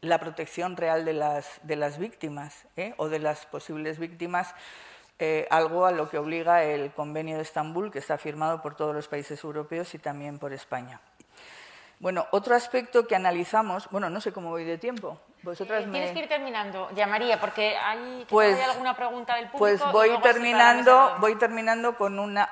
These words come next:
Speaker 1: con otro aspecto que, que me, a mí me parece muy importante y es la contradictoria relación que hay, eh,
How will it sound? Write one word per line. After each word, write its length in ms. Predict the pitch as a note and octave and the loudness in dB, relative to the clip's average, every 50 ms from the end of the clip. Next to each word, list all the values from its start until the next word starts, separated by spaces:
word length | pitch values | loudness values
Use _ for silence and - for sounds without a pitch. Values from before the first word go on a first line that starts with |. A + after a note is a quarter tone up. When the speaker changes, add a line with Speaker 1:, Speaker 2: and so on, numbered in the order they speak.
| E3+ - | -4 -6
Speaker 1:
con 160 | - F#3 F#3 G3+ | -4 -4 -2 -2
otro 200 | G#3 G#3 A3+ G#3+ | -2 2 2 0
aspecto 540 | G#3+ G#3+ - G#3+ G#3 G#3 G#3 A3 G#3+ G#3+ | 0 2 0 -2 -2 -2 -2 -4 -4 -2
que, 380 | G#3+ G3+ F#3 F3+ F3 E3+ D#3+ - | -2 -4 -2 -2 -2 -2 -4 -6
que 140 | - F3 E3 | -6 -6 -6
me, 680 | E3 E3+ E3+ E3 E3 E3+ E3+ - - E3 E3+ E3+ E3 E3 | -4 -6 -8 -8 -8 -8 -8 -8 -8 -10 -8 -2 0 2
a 100 | C#3+ E3+ | 2 2
mí 160 | F#3+ G3+ A3+ | 2 0 -2
me 100 | A3+ F3+ | -2 0
parece 380 | F3 F3+ E3 E3 E3 - - F3+ | 2 4 4 4 2 0 -4 -4
muy 180 | F3+ F3 E3+ E3+ | -4 -4 -8 -6
importante 800 | E3+ E3+ E3 D#3+ E3+ E3 G#3 G3+ G#3 G#3+ G3+ G#3 G#3 A3 A#3 - - - - - - - - - - | -4 -2 -2 -2 0 2 2 2 2 2 0 0 0 0 0 -4 -12 -18 -18 -18 -18 -18 -20 -10 -2
y 100 | F3+ G3 | 2 4
es 220 | G#3+ G#3+ - - - | 4 4 2 -4 -6
la 260 | F#3 F#3+ F3+ F3+ F3 | 0 2 2 2 2
contradictoria 880 | - F#3 F#3 F#3 F3 F#3 F3+ F#3 F#3+ F#3 F#3 - A3+ A3+ A3+ B3 B3+ A#3+ | 2 -2 -2 -2 0 2 2 2 2 -2 -2 2 2 2 4 6 4 6
relación 580 | A#3 A3+ G#3+ G3+ G3+ - - G#3+ G#3 G3+ G3+ | 6 4 4 4 2 2 -2 -4 -4 -4 -4
que 180 | G3+ - F#3 F#3 | -4 2 4 6
hay, 320 | F#3 F#3 F#3 G#3 A3+ A3+ - - - - - _ _ _ - - | 6 6 6 4 -2 -8 -14 -20 -20 -20 -20 _ _ _ -4 -2
eh, 800 | F#3 F#3 F3+ F3+ F3 F3 F3 E3+ E3+ E3+ E3+ E3 D#3+ E3 D#3+ | 0 0 2 2 2 2 2 2 2 2 2 0 -2 -4 -10